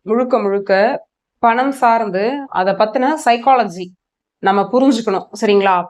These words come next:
பணத்தை வந்து நிறைய பேர் வந்து பாசிட்டிவா நினைக்க சொல்றாங்க. அப்புறம் அப்படி பாசிட்டிவா நீங்க நினைக்கிறதுக்கு என்ன மாதிரி நீங்க மைண்ட் செட்ல இருக்கணும் அப்படிங்கிறத பத்தி நம்மளே வீடியோஸ் நிறைய போட்டிருக்கோம், பணம்ங்கிறத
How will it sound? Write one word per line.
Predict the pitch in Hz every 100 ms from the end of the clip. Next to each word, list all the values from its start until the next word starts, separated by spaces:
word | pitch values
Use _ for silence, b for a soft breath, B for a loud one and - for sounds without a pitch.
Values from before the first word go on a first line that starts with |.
| -
பணத்தை | - 247 277 269 277
வந்து | 247 247 294 277
நிறைய | 220 220
பேர் | 220 240
வந்து | 240 240
பாசிட்டிவா | 220 220 - 233 214
நினைக்க | 202 202 208
சொல்றாங்க. | 202 202 196 196 202 208 _ _ _
அப்புறம் | 208 214 151 208
அப்படி | - 202 226
பாசிட்டிவா | 233 233 240 233
நீங்க | 226 208 202
நினைக்கிறதுக்கு | 226 220 233 226 220
என்ன | 220 233
மாதிரி | 226 214 226
நீங்க | 214 202 196
மைண்ட் | 202 220
செட்ல | 208 208 196
இருக்கணும் | 214 220 208
அப்படிங்கிறத | 196 190 202 196 190 190
பத்தி | 190 285
நம்மளே | 208 196 214 202
வீடியோஸ் | 180 185 185
நிறைய | 170 180
போட்டிருக்கோம், | 185 185 180 175 170
பணம்ங்கிறத | 170 180 175 170